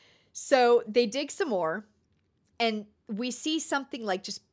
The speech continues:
peek out from behind a tree just a little,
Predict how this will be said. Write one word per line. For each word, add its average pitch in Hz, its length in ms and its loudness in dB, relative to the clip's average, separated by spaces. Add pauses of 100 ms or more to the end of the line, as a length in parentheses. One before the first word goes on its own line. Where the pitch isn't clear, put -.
(400)
peek - 300 -10
out 233 220 -2
from 190 100 -8
behind 185 320 -6
a 175 40 -10
tree 175 300 -6
just 185 240 -14
a 208 60 -4
little, 185 420 -2